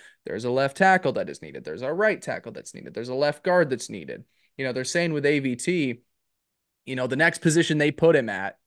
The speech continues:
you know, wherever he is playing in twenty twenty-four, that is his position. They said that today. They're done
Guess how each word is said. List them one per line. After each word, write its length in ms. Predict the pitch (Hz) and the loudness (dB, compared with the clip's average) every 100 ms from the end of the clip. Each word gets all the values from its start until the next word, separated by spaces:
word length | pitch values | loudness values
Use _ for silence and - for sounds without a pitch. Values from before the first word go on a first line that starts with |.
| _ | _
you 60 | 127 | -2
know, 100 | 120 | 2
wherever 340 | 131 160 165 | 4 6 4
he 140 | 165 | 4
is 120 | 160 123 | 2 2
playing 360 | - 156 151 | 2 2 2
in 100 | 123 | -4
twenty 260 | - 147 139 | -4 -4 -4
twenty-four, 540 | - 135 123 139 127 | -4 -4 -2 2 2
that 180 | 123 - | 4 0
is 140 | 127 - | -2 -2
his 260 | 156 156 | -2 -2
position. 600 | 139 147 131 135 - - | -2 -2 0 0 -2 -12
They 120 | - - | -8 0
said 180 | 147 | 2
that 140 | 139 123 | 2 0
today. 240 | 151 98 | -2 -2
They're 100 | 113 | -2
done 540 | 123 - 143 160 165 | -4 2 4 4 0